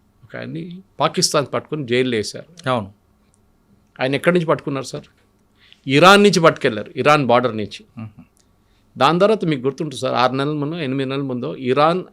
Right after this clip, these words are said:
Speaker 1: and పాకిస్తాన్ ఒక బాంబింగ్ క్యాంపెయిన్ చేశారు, వీళ్ళు వాళ్ళ మీద, వాళ్ళు వీళ్ళ మీద.
Speaker 2: మ్మ్.
Speaker 1: ఎందుకు చేశారు? పాకిస్తాన్ ఏం అలర్ట్ చేస్తున్నారు అంటే, బలూచిస్ని ఇరాన్ ఆయుధాలు ఇచ్చి హెల్ప్ చేస్తున్నారు మా మీద దాడి చేయడానికి. మనం చేసామా సార్?
Speaker 2: కాదు.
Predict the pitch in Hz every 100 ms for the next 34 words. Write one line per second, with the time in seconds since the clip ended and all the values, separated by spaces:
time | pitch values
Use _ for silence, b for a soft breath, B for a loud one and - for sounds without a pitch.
0 | 131 143 - 127 156 - 143 143 175 127
1 | 117 107 131 160 143 131 123 113 104 -
2 | 107 _ _ 123 123 120 131 135 151 127
3 | 120 117 117 107 - _ _ _ 131 123
4 | 117 113 _ _ - 160 202 165 - 131
5 | 131 135 - _ _ _ _ 131 127 190
6 | 190 170 151 139 127 123 120 - 113 127
7 | 170 107 113 180 196 196 - - 139 233
8 | _ _ _ _ - 127 165 196 160 170
9 | 131 151 165 147 - 143 113 120 - 127
10 | - 117 143 127 123 131 127 110 110 104
11 | 101 98 92 - _ _ _ _ _ _
12 | _ _ 117 135 139 135 135 117 160 -
13 | _ _ _ _ _ _ 127 110 113